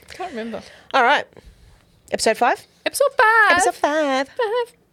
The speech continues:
Speaker 2: Bad Beat or?
Speaker 1: Bad Beat.
Speaker 2: <laughs>
Speaker 1: Not Big
Speaker 2: Okay.
Speaker 1: Beat. Bad Beat, everyone.
Speaker 2: <laughs> Original air date, November seven. So this is nearly three weeks later.
Speaker 1: Oh, wow, they had a break.
Speaker 2: There's a bit of a break here. Um,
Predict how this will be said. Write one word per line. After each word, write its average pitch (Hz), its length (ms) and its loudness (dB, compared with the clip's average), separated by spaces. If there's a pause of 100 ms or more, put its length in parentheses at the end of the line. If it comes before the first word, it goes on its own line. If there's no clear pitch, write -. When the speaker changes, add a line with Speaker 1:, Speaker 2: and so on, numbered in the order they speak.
(140)
Speaker 2:
Bad 202 380 0
Beat - 340 -2
or? 190 580 2
Speaker 1:
Bad 247 260 0
Beat. 175 360 -2
Speaker 2:
<laughs> 214 40 -4
Speaker 1:
Not 269 120 2
Big 247 200 0
Speaker 2:
Okay. 226 300 0
Speaker 1:
Beat. 277 200 -6
Bad 214 320 0
Beat, 196 240 -2
everyone. 202 480 -4 (140)
Speaker 2:
<laughs> - 40 -2
Original 269 400 2
air 247 140 2
date, 233 240 0
November 226 320 0
seven. 220 400 -2
So 208 100 -4
this 240 240 -4
is 226 720 -4
nearly 208 260 -2
three 214 400 -6
weeks 196 340 -6
later. 190 300 -4 (280)
Speaker 1:
Oh, 381 160 -2
wow, 277 200 -2
they 349 80 -4
had 381 100 -10
a 403 40 -10
break. 285 340 -4
Speaker 2:
There's 190 220 -10
a 190 40 -16
bit 208 120 -4
of 208 60 -6
a 220 40 -6
break 208 240 -4
here. 165 240 -4 (400)
Um, 190 720 0